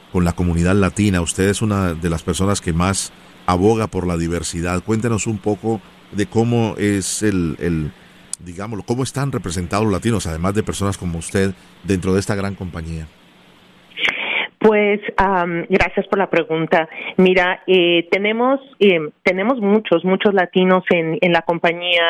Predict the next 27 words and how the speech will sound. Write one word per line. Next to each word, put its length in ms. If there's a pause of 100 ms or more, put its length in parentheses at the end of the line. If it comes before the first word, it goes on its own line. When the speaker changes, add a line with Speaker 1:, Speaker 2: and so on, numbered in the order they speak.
(160)
Speaker 2:
Em, 400 (120)
ah, 220
hemos 320
llegado 720
a, 320 (220)
a, 240 (200)
a 200
romper 500
estas 320
barreras 640 (120)
de, 720 (160)
de, 480
em, 580 (1000)
yo 400
diría 340
de 140
las 140 (100)
fronteras, 720 (240)
eh, 280 (120)
geográficas. 760 (160)
Eh, 300
tenemos, 460 (200)
eh, 260
la 120
colaboración 640
que 100
tenemos, 480